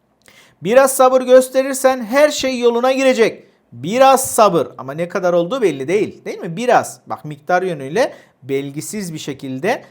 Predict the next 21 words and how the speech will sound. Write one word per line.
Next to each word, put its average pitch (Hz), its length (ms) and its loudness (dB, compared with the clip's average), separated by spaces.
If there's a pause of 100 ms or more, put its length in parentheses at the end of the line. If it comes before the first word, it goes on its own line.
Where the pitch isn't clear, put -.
(220)
bize 131 300 -10
ne 165 40 -4
yapıyor 139 280 -4
arkadaşlar? 123 720 -4 (120)
Burada 131 520 -8 (100)
belirtiyor. 123 580 -2 (400)
Çoğu 339 380 2
kitap 190 580 0
henüz 294 360 -6
teslim 233 360 -4
edilmedi 208 420 -4
derken 170 680 0 (180)
çoğu 247 340 0
kitap 123 380 -10
yine 117 120 -14
aynı 135 220 -10
şekilde. 196 720 -6 (640)
Birçok 254 680 0
insan 175 460 -4
bu 262 120 -6
konuda 220 600 0